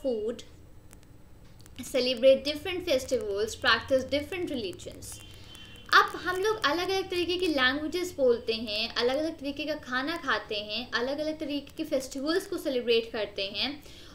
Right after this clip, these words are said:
और अलग-अलग different, different religions के बारे में जानते हैं। But actually, if you think about it, we do many things that are similar, except that we do in different ways। But अगर आप, आप इस चीज़ को एक बार सोचोगे,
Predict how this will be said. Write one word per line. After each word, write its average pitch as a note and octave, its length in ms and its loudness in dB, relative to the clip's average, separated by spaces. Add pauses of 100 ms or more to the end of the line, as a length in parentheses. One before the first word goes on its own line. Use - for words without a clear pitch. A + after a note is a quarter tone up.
और C4 100 6
अलग-अलग D#4+ 840 2
different, D4 380 -2
different D#4 320 -2
religions C4 600 -2 (400)
के D#4 100 2
बारे A#3+ 360 6
में E4 180 -2
जानते D4 420 -2
हैं। - 240 -18 (440)
But F4+ 180 4 (240)
actually, G4 540 6
if A4 140 -2
you G#4+ 220 2
think G4+ 300 0
about D#4 340 6
it, A3 160 4 (400)
we F4 160 4
do F4 260 2
many F4+ 260 -2
things G4 220 -4
that D4+ 360 4
are E4+ 260 -2
similar, A#3+ 500 0
except C#4 400 -4
that G#3 380 2
we C4 80 -4 (140)
do D#4+ 100 4
in C#4+ 240 -2
different G#3+ 480 -4
ways। - 180 -16 (400)
But A4+ 220 0
अगर D4 220 0
आप, F#4+ 160 2
आप F#4+ 180 2
इस F#4+ 140 -2
चीज़ F4+ 220 -2
को G4 100 -2
एक E4 140 0
बार F#4 120 0
सोचोगे, C4 760 -2